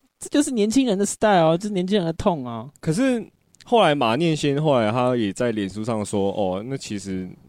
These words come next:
Speaker 2: 没什么。”
Speaker 1: 就还好。
Speaker 2: 对啊，因为他自己当下也没有反应过来，反正他就说：“啊，没关系，这个我买单，反正我是顽童的粉丝之类的。”
Speaker 1: 对啊，反正 anyway，那，那都不重要。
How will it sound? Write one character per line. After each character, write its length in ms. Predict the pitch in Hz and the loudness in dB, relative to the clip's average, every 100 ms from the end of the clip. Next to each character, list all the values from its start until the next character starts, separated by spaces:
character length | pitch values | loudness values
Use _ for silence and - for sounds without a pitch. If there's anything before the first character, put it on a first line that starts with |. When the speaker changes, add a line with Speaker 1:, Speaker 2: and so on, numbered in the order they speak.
| - | -10
Speaker 2:
没 160 | 98 | -6
什 100 | 110 | -2
么。” 60 | 160 | 0
Speaker 1:
就 60 | 143 | 0
还 160 | 117 | 0
好。 240 | 139 104 90 | 0 0 -2
Speaker 2:
对 100 | 104 | -4
啊， 160 | 92 117 | -4 -2
因 80 | 156 | 0
为 40 | |
他 140 | 156 | 0
自 160 | 156 160 | 0 0
己 140 | 131 | -2
当 200 | 98 123 | 0 -2
下 120 | 135 131 | 0 -2
也 80 | |
没 100 | 95 | -2
有 60 | 107 | -2
反 180 | 117 87 | -2 -4
应 100 | 98 | -2
过 220 | 101 85 | -2 -2
来， 100 | - 113 | -4 -6
反 140 | 101 | -4
正 80 | 110 | 0
他 140 | 120 | 0
就 80 | 120 | 0
说 360 | 120 113 107 107 - | 0 0 0 -2 -8
：“啊， 80 | |
没 120 | 98 98 | -8 -6
关 120 | 107 | -6
系， 220 | 107 113 | -6 -8
这 140 | 107 | -4
个 240 | 110 95 90 156 - | -2 -2 -4 -10 -10
我 140 | - 123 | -2 0
买 200 | 143 85 | 0 -2
单， 220 | 104 92 | -4 -4
反 140 | 104 98 | -2 -2
正 100 | 113 | -2
我 140 | 104 | -2
是 140 | 90 | -2
顽 200 | 107 90 | -2 -2
童 200 | 98 92 | -4 -8
的 160 | 90 87 - | -8 -10 -10
粉 280 | - 87 85 | -10 -10 -10
丝 200 | 101 95 | -12 -12
之 200 | - 98 | -8 -4
类 280 | 101 90 | -2 -2
的。” 80 | 82 | -2
Speaker 1:
对 60 | 135 | -2
啊， 100 | 120 | -2
反 180 | 113 123 | -2 -2
正 160 | 135 147 | 0 -2
anyway， 340 | 143 143 135 120 | -2 0 0 0
那， 160 | 131 123 | -2 -2
那 100 | - | -2
都 100 | 131 | -2
不 120 | 117 | -2
重 200 | 110 113 | -2 -6
要。 220 | 104 101 | -4 -6